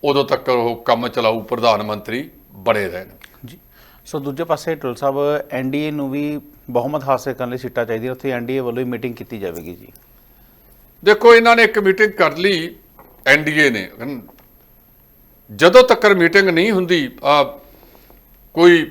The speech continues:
Speaker 1: ਫੈਸਲਾ ਨਹੀਂ ਹੁੰਦਾ, ਐਨ ਡੀ ਏ ਦੇ ਆਗੂ ਵੀ ਦਿੱਲੀ ਪਹੁੰਚੇ ਨੇ ਬਹੁਤ ਸਾਰੇ, ਉਹਨਾਂ ਨੇ ਵੀ ਆਪਦੀ, ਆਪਦੀ ਮੀਟਿੰਗ ਕਰਨੀ ਹੈ। ਦੋ ਸੌ ਤਿਹੱਤਰ ਦਾ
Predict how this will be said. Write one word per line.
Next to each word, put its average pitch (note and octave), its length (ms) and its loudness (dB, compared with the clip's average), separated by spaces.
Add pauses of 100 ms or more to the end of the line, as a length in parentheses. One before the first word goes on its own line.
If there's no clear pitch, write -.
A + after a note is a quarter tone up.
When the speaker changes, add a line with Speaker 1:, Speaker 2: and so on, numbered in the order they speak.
Speaker 1:
ਫੈਸਲਾ C#3 360 4
ਨਹੀਂ F#3 240 0
ਹੁੰਦਾ, E3+ 640 4 (1120)
ਐਨ D3 200 2
ਡੀ F3+ 140 6
ਏ F3+ 80 10
ਦੇ E3+ 160 4 (440)
ਆਗੂ C3 320 2
ਵੀ D3+ 140 -2
ਦਿੱਲੀ A#2+ 280 -4
ਪਹੁੰਚੇ C#3+ 400 0
ਨੇ E3+ 80 0
ਬਹੁਤ E3 240 0
ਸਾਰੇ, D#3 260 -2 (1120)
ਉਹਨਾਂ F3+ 220 2
ਨੇ F3 120 4
ਵੀ E3+ 140 4
ਆਪਦੀ, D#3 280 4
ਆਪਦੀ D#3 280 2
ਮੀਟਿੰਗ D#3 320 -4
ਕਰਨੀ D#3+ 400 -4
ਹੈ। D#3 120 -6 (1400)
ਦੋ D#3 240 6
ਸੌ A3 160 2
ਤਿਹੱਤਰ E3+ 500 2
ਦਾ E3 500 4